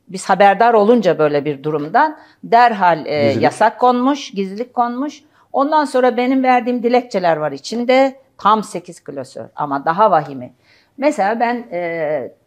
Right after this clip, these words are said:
Speaker 1: Türkiye Cumhuriyeti Devleti'nin, Türkiye Büyük Millet Meclisi'nin görevlendirdiği bir şahıs olarak Polonya'ya gitmişim. O uçaktaki bütün yolcuların,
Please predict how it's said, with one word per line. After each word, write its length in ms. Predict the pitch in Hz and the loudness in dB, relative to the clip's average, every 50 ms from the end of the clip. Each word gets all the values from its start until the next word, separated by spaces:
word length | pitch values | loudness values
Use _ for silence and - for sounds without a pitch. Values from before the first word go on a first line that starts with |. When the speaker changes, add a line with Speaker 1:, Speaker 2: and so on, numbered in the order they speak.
| _ - | _ -8
Speaker 1:
Türkiye 380 | - 247 220 - 226 196 175 | -8 -6 -4 -2 -2 -2 -2
Cumhuriyeti 500 | 156 190 190 190 180 170 156 - 175 151 | -2 -6 -6 -6 -6 -6 -6 -8 -2 2
Devleti'nin, 600 | 180 185 190 190 190 190 190 - 147 156 170 190 | 2 2 4 2 0 -2 -2 -8 -12 -12 -12 -12
Türkiye 400 | - - 190 190 - 196 185 160 | -10 -10 -10 -6 -4 -6 -4 -4
Büyük 200 | 170 180 185 180 | -6 -8 -8 -8
Millet 360 | 170 165 170 180 190 185 - | -6 0 2 2 2 2 0
Meclisi'nin 800 | 156 151 160 147 135 165 160 - - 160 151 135 131 139 147 - - | -6 -4 -4 -4 -4 -6 -8 -8 -8 -10 -10 -10 -12 -12 -14 -10 -6
görevlendirdiği 1000 | 151 151 165 170 175 165 180 175 175 165 165 160 165 160 151 156 170 175 175 160 | 0 2 4 4 4 4 2 2 2 2 -2 -4 -6 -6 -6 -6 -6 -6 -6 -6
bir 120 | 165 160 | -8 -8
şahıs 380 | 151 - - 165 170 190 180 - | -8 -4 -4 -2 -2 -2 -2 -4
olarak 340 | 156 147 139 139 135 _ - | -4 -4 -4 -6 -8 _ -10
Polonya'ya 500 | 151 151 160 170 175 170 160 139 123 123 | -8 -6 -6 -6 -6 -6 -6 -6 -8 -10
gitmişim. 680 | 120 127 127 _ - 113 104 - - 175 196 220 - _ _ _ _ _ _ _ _ _ _ _ _ _ - | -12 -14 -18 _ -16 -18 -18 -18 -18 -18 -18 -20 -20 _ _ _ _ _ _ _ _ _ _ _ _ _ 0
O 240 | 156 165 170 170 170 | 2 2 2 0 -4
uçaktaki 840 | 165 - - 147 135 - - - 147 127 - - - 135 131 135 | -8 -6 -6 -8 -8 -8 -10 -12 -12 -12 -12 -12 -12 -12 -10 -12
bütün 400 | 135 131 - - - 190 185 160 | -16 -16 -10 -6 -4 -4 -2 -2
yolcuların, 880 | 143 143 143 147 143 139 143 131 135 131 131 143 165 190 208 226 214 | -2 0 0 -2 -2 -4 -6 -6 -4 -4 -4 -4 -4 -6 -6 -8 -10